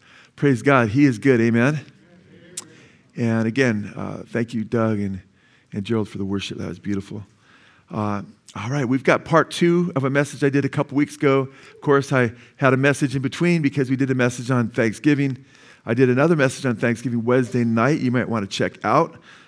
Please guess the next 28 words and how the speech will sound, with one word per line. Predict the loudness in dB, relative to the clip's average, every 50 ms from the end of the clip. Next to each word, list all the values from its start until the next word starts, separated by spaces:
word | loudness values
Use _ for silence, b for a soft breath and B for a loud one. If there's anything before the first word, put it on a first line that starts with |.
| B B
Um, | -8 -6 -4 -4 -4 -6 -6 -10 -12 _ -8
that | -6 -6 -6 -6 -10 -12
will | -8 -6
hopefully | -6 -6 -6 -4 -4 -4
encourage | -4 -6 -6 -2 0 0 0 0 0 -2
you. | -2 -2 -2 -6 -12 b b b b b b b b -8
Uh, | -6 -4 -4 -4 -6 -8 -12 -16 -18 -18
the | -10 -4 -4 -2
reason, | 2 2 2 2 2 -2 -4 -4 -4
or, | -4 -4 -6 -8 -12 -20 -12 -6
you | -4 -4
know, | -2 -2
how | 0 0 0
to | 0 0
have | 0 -2 -2
an | -2 -2
attitude | 0 0 0 -2 -4 -8 -8
for | -6 -4
gratitude. | -2 0 0 0 -2 -4 -4 -4 -4 -4 -4 -6 -10 b b b b b b b b b b b
But | -4 -2
this | 0 0 0 0 2
message | 2 2 2 2 0 -2 -2 -2 -4
is | 0 2 2 4 4 4 2 0 -6 -16 -8 -4
picking | -2 -2 0 0 0 2
up, | 2 2 2 0 -6 -20 B B B B B
I've | 0 2
done | 4 4 2 2 0 -4
probably, | -4 -4 -2 -2 0 0 0 -2